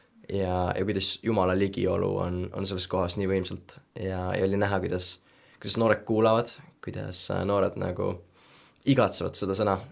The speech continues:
ja igatsevad Jumalat ja, ja see on tegelikult vägev, mida, mida Jumal noorte seas teeb ja, ja tõesti, noortel on palju usku ja see paistab väga palju läbi. Aga meil on noorteõhtutel ka palju ägedaid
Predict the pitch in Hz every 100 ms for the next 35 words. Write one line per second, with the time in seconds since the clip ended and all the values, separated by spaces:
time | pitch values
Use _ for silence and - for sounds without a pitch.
0 | - - - 107 104 101 104 - 107 104
1 | 92 - 90 104 92 95 95 - - -
2 | _ - 104 98 98 98 98 _ _ -
3 | _ - 101 104 98 - 110 92 95 92
4 | 90 90 87 - _ _ _ _ _ -
5 | 104 90 95 101 92 104 101 - 92 90
6 | - 104 107 - _ _ - - _ _
7 | - 101 98 92 92 107 - _ _ _
8 | _ _ _ _ - 110 113 - 113 107
9 | 101 101 95 95 95 - - 101 - -
10 | - 98 98 95 101 101 104 - 98 95
11 | 95 98 98 92 - - - - _ -
12 | 120 113 107 104 120 - _ _ - 151
13 | 160 156 147 131 - - 98 - 120 113
14 | 110 98 95